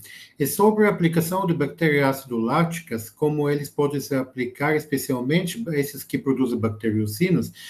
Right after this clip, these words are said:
mas também fazer uma ênfase na, também na segurança dessas cepas e também segurança de bacteriocinas.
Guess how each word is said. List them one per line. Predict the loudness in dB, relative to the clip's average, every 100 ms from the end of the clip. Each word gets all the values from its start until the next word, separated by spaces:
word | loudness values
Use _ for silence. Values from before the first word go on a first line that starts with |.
| -20 -2
mas | 2 2
também | 2 4 6 6
fazer | 4 2 2 2
uma | 2 4 6
ênfase | 4 4 0 0 -2 0
na, | 0 -2
também | -4 0 4 4
na |
segurança | 4 2 2 4 4 2 0
dessas | 0 -2 -4 -10
cepas | -4 -4 -4 -12 -6
e |
também | 0 2 2
segurança | 2 2 2 2 -2 -4
de |
bacteriocinas. | -4 -4 -2 -2 -2 -4 -4 -4 -8